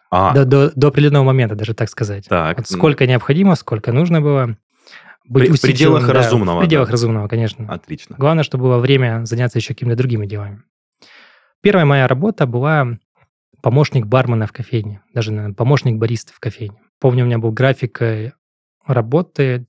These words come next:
Speaker 2: четыре дня в неделю после обеда. Это был четверг, пятница, суббота, воскресенье. На то время такая одна из, э, известных кофеен в городе Краснодаре была, называлась «Квартира», находилась на Красной Северной. И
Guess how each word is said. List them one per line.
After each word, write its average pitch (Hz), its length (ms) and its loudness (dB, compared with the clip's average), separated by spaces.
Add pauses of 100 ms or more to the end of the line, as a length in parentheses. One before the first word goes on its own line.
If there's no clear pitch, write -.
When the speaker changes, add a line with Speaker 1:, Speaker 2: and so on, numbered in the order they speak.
Speaker 2:
четыре - 320 -2
дня 120 200 -2
в 110 60 -6
неделю 143 580 -2 (360)
после 131 520 0 (140)
обеда. 104 480 -6 (160)
Это - 120 -10
был 110 140 -4
четверг, 151 440 -2 (100)
пятница, 131 440 -2
суббота, 117 400 -6
воскресенье. 107 600 -10 (880)
На 127 120 2
то 147 120 2
время 123 400 0 (500)
такая - 220 -8
одна 117 220 -2
из, - 240 -6 (180)
э, 117 300 -6
известных 120 560 -4
кофеен 120 460 -4
в - 20 -10
городе 110 260 -4
Краснодаре 113 560 -6
была, 110 240 -8
называлась 113 680 -6
«Квартира», 139 580 -2 (100)
находилась 117 540 -6
на 110 320 -4
Красной 113 360 -6
Северной. 143 540 -2 (160)
И 139 360 0